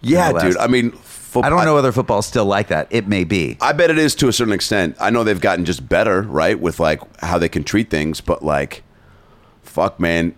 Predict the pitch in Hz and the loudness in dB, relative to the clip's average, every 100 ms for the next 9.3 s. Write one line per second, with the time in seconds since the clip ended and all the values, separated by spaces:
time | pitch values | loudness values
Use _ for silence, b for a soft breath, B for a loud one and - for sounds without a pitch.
0 | - 98 101 131 120 117 104 90 101 98 | -4 -2 0 0 0 2 0 2 2 2
1 | 90 92 107 92 - 104 101 92 101 95 | 0 -2 0 0 0 2 2 2 0 0
2 | 82 90 82 101 92 80 85 82 80 80 | 0 0 2 2 2 0 0 0 0 0
3 | 92 76 71 67 - 82 147 156 - 135 | -2 0 -2 -4 -2 0 0 -2 0 2
4 | 117 107 90 - 85 85 87 98 110 95 | 2 0 -4 -4 -2 -2 -2 -4 -2 -2
5 | - 85 90 98 90 82 85 78 76 78 | -2 -2 -2 -2 -4 -4 -4 -4 -4 -2
6 | 78 76 73 76 87 87 92 92 113 113 | -2 -2 -4 -4 -4 -2 -4 -2 0 0
7 | 120 120 101 113 127 147 165 104 101 117 | 2 0 0 -2 -2 -2 -2 0 0 0
8 | 117 90 92 110 104 87 95 - 95 90 | 0 2 0 -2 -4 -4 -4 -2 -2 0
9 | - 95 | -2 -6